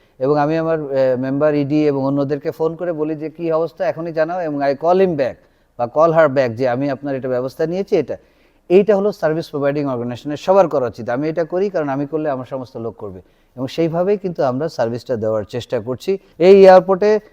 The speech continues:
আমাদের যদি কোনো অসম্মান বা কোনো কিছু হয় বা কোনো সিচুয়েশন হয়, এটা সারা পৃথিবীতে YouTube-এ আমাদের ছড়িয়ে যায়। এটা আমাদের জন্য অনেক,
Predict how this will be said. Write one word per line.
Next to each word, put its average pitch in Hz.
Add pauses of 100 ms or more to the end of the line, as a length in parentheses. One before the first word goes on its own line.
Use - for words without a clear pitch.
(140)
আমাদের 180
যদি 180
কোনো 170
অসম্মান 170
বা 160
কোনো 170
কিছু 185
হয় 160
বা 147
কোনো 156
সিচুয়েশন 139
হয়, 139
এটা 135
সারা 175
পৃথিবীতে 165
YouTube-এ 147
আমাদের 135
ছড়িয়ে 143
যায়। 113 (420)
এটা 160
আমাদের 170
জন্য 170
অনেক, 165